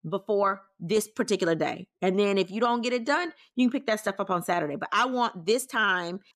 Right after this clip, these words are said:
allotted to me every week. Now, if I wanna give up my time because I'm going on a girls trip or whatever, that's my prerogative. But you need to check with me before you give up that time for me." So set that, and then, "Hey, can we set this time is when the phone goes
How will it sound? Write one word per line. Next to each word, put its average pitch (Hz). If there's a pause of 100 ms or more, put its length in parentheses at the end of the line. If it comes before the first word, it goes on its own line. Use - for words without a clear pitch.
allotted 220
to 233
me 196
every 196
week. 165
Now, 180
if 202
I 269
wanna 214
give 170
up 247
my 180
time 165
because 170
I'm 170
going 170
on 170
a 175
girls 240
trip 190
or 165
whatever, 165 (220)
that's 208
my 202
prerogative. 160 (340)
But 196
you 285
need 269
to 196
check 202
with 160
me 190
before 180
you 196
give 185
up 165
that 156
time 156
for 156
me." 170 (220)
So 170
set 247
that, 208
and 185
then, 185 (160)
"Hey, 180 (220)
can 214
we 226
set 180
this 208
time 175
is 156
when 165
the 156
phone 170
goes 156